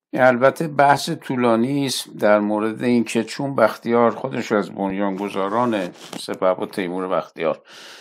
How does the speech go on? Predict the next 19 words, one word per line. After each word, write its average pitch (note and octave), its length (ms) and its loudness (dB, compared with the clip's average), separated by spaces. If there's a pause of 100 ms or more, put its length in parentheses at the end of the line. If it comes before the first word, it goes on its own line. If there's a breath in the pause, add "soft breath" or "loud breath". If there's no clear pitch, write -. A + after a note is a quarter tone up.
(580 loud breath)
اه، F#2+ 880 0
ساواک G#2+ 640 2
بود C#3+ 580 0 (920 loud breath)
و - 160 -6 (480)
ریاست G#2+ 540 0
ساواک G#2+ 500 2
را F#2+ 160 2
هم F#2 120 -2
به F#2+ 60 -2
عهده E2 320 -4
داشت، A2 640 0
در F#2+ 180 4
این A#2+ 320 -4
چند G2 260 2
سال A#2 520 2 (640 soft breath)
موفق A2+ 400 4
شده B2 300 -4
بوده A#2+ 340 0
تعداد A2+ 640 2